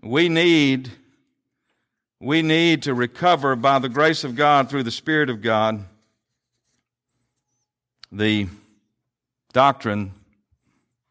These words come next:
of creation. And it depends on us seeing the authority of the Bible and the work of science in its proper order.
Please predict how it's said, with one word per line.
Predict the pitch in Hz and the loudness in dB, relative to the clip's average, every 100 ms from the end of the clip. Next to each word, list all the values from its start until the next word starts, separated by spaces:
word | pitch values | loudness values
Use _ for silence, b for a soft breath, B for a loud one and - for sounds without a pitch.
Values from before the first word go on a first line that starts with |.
| _ - | _ -10
of | 107 107 - | -6 -6 -6
creation. | 113 113 120 - 76 - _ _ _ _ _ _ _ _ _ _ _ _ _ _ _ _ _ _ _ _ _ _ _ _ _ _ _ | -4 -2 -2 -4 -12 -20 _ _ _ _ _ _ _ _ _ _ _ _ _ _ _ _ _ _ _ _ _ _ _ _ _ _ _
And | 101 113 | -8 -4
it | 131 123 | -4 -4
depends | 113 170 175 165 143 | -6 -2 0 0 0
on | 135 | 2
us | 139 147 - | 4 2 0
seeing | - 156 151 143 127 | -4 0 2 2 0
the | 123 | -2
authority | 113 - 147 151 156 147 151 143 101 | -2 0 2 4 4 0 -6 -6 -4
of | 120 117 110 - 113 | 0 0 0 -8 -12
the | |
Bible | 104 123 143 143 101 104 123 - _ _ _ _ _ _ _ _ _ _ _ _ 117 | -2 2 4 2 0 -10 -14 -20 _ _ _ _ _ _ _ _ _ _ _ _ -4
and | 120 123 | -2 -2
the | 117 | -2
work | 135 156 143 | 0 0 0
of | 120 | -8
science | - 151 151 131 123 123 | -2 2 2 2 -2 -4
in | 123 | -6
its | 120 - | -6 -8
proper | - 143 131 135 | -2 0 0 -4
order. | - 131 127 101 92 | -12 -8 -6 -8 -10